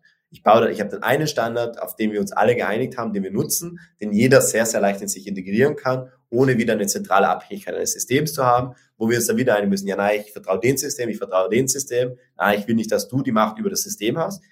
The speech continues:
Diese Frage beantwortet Krypto einfach, also Blockchain einfach. Ja, niemand vertraut mir, das ist Code, jeder hat das, alle haben einzig und dadurch schaffen wir einfach Transparenz, Effizienz und Interoperability.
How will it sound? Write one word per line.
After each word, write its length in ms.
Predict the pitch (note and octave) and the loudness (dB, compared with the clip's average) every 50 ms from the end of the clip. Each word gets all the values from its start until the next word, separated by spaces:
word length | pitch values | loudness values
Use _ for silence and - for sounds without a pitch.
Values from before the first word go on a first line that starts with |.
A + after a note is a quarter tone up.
| _ _ _ _ _ - | _ _ _ _ _ -4
Diese 220 | A#2 A2+ C3 C3 | 0 2 2 2
Frage 300 | C3 - G2+ G#2+ - B2 | 4 4 4 4 4 4
beantwortet 600 | - G2+ G#2 A2 A2 G#2+ A2 G2 G#2 G2+ G2+ - | 2 0 0 -2 -2 -2 -4 -4 -4 -6 -6 -8
Krypto 300 | - - G#2+ G2+ - - | -8 -8 -8 -6 -2 -2
einfach, 320 | E2+ E2+ E2 - - - - | -2 -2 -2 -6 -8 -8 -4
also 200 | D#2+ G2 G2 F2 | -4 -4 -4 -2
Blockchain 360 | F2+ G#2 G2 - - - D#2+ | 0 0 0 -2 -4 -8 -10
einfach. 280 | C#2 - - - - - _ _ _ | -10 -12 -14 -18 -20 -20 _ _ _
Ja, 300 | - A2 A#2 A2 - - | 2 2 2 2 -2 -4
niemand 380 | A2+ A#2+ C#3 D3+ D#3 D#3 D3+ - | -2 0 0 2 2 0 0 -2
vertraut 340 | C#3+ - A#2+ A#2+ B2 C3 C3+ | -4 -2 0 2 2 2 0
mir, 240 | C3+ C3+ C3 C3 - | -2 -4 -6 -8 -12
das 100 | - G2 | -12 -12
ist 80 | - - | -12 -6
Code, 300 | - - B2+ C#3 - - | 0 2 2 2 2 0
jeder 240 | G#2 A2+ A#2 C3 A#2+ | 0 2 2 2 2
hat 200 | B2+ B2 - - | 2 0 0 -2
das, 180 | B2+ B2 - - | -4 -6 -4 -2
alle 240 | - F#2+ G2+ G#2 | 0 2 2 2
haben 120 | G2 G2 F#2+ | 0 -2 -2
einzig 480 | F2+ A2 B2+ C3 - D#3 D#3+ D#3+ - - - _ _ _ _ | -2 -2 -2 -2 -2 -2 -4 -4 -8 -12 -20 _ _ _ _
und 140 | - G2 - | -4 2 4
dadurch 240 | G2+ G2+ A2+ A2+ A2+ | 4 4 4 4 2
schaffen 260 | - G#2+ G#2+ G#2+ - | 0 0 -2 -2 -2
wir 60 | G2 | -2
einfach 320 | G2 G2+ G2 G2 G2 G2 - | -2 -2 -2 -2 -4 -6 -6
Transparenz, 520 | - F#2+ F#2 - - - G#2 A2 A2 - | -6 -8 -8 -6 -2 0 0 0 0 -2
Effizienz 540 | - - G2 - - - F2+ F#2+ G2 G2 - | -8 -12 -14 -10 -6 -4 -4 -4 -4 -6 -10
und 100 | - F3 | -14 -16
Interoperability. 680 | F#3 F3 - D#3+ E3 G3 G3+ - - - - - F3+ | -16 -18 -18 _ -16 -16 -14 -12 -12 -12 -12 -14 -16